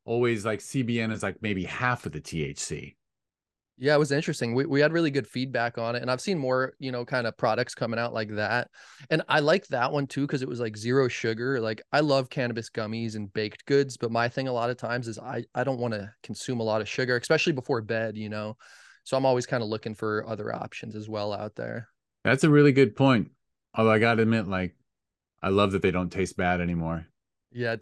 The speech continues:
Speaker 2: they,
Speaker 1: Like
Speaker 2: that's the thing. They taste so good. I can keep eating 'em. <laughs>
Speaker 1: like, the last couple years, right? Even, like, two, three years ago, I remember, like, bad taste.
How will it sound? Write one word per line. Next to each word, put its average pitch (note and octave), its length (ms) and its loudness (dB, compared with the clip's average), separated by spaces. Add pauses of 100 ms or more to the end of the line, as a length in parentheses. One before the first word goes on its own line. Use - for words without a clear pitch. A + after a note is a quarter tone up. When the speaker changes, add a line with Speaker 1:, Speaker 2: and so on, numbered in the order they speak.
Speaker 2:
they, E3 200 4
Speaker 1:
Like A#2+ 340 2
Speaker 2:
that's C#3+ 180 -8
the D3 40 -6
thing. D3 140 0
They B2+ 80 -2
taste C#3+ 240 0
so B2+ 140 2
good. A2+ 260 0
I G#2 120 -8
can - 140 -14
keep A2+ 200 -8
eating A#2 180 -6
'em. A2 160 -10
<laughs> - 380 0
Speaker 1:
like, D3+ 200 6
the D#3+ 80 8
last E3+ 320 8
couple F3 280 4
years, D3 340 4
right? A2+ 140 2
Even, F#3 280 4
like, F3 200 0
two, F#3 280 2
three G3 220 0
years G#3 240 0
ago, A#2+ 240 0
I G2+ 80 4
remember, G2+ 340 0
like, F#2 240 -2
bad A2 280 -4
taste. A2 600 -6